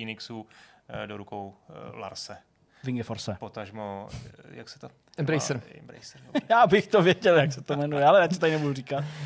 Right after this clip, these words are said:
Speaker 2: Tak to je jedno téma, takový jako vlastně povídací, zapojíme se do něj všichni.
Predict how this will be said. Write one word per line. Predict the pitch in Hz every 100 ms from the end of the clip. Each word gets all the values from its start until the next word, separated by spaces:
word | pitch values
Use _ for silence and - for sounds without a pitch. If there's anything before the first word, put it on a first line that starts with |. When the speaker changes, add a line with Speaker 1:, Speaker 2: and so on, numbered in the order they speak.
| -
Speaker 2:
Tak | 170
to |
je | 269
jedno | 190
téma, | 175 156 139 139
takový | 160 156
jako | 165 180 170
vlastně | 147 139 180
povídací, | 156 147 147 143 -
zapojíme | 143 143 143
se | 147
do | 147
něj | 156
všichni. | 147 - 135 135